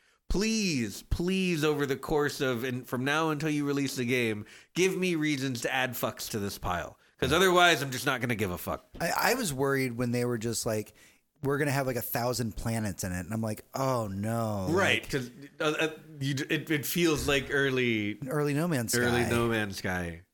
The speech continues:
Speaker 2: Where it's just like, "Ah, this isn't good." Just be, more isn't always better.
Speaker 1: Right.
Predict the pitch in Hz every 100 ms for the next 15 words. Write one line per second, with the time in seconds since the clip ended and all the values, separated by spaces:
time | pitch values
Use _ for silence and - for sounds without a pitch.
0 | _ _ - 113 107 113 120 113 - _
1 | 123 104 - 143 131 165 180 135 156 170
2 | 120 147 147 170 151 135 165 185 160 165
3 | 156 139 139 120 123 123 85 - 131 131
4 | 117 95